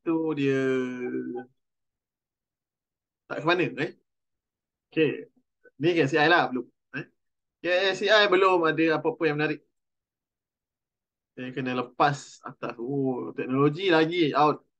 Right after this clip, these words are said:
eh. Teknologi. Bocor awan dekat sini, eh. Bocor dekat sini, habis jatuh.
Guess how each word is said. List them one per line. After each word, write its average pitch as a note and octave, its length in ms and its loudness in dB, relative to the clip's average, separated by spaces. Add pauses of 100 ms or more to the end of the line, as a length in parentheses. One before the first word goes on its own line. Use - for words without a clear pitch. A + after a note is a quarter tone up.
eh. D3 240 -8 (1300)
Teknologi. F#3 1200 2 (1800)
Bocor F3+ 400 4
awan G#3 240 8
dekat G3+ 160 -4
sini, G3+ 160 -4 (400)
eh. - 80 -10 (4000)
Bocor G#3+ 560 4
dekat G#3 160 2
sini, G3 320 -4
habis C#3 400 0
jatuh. C3 320 -6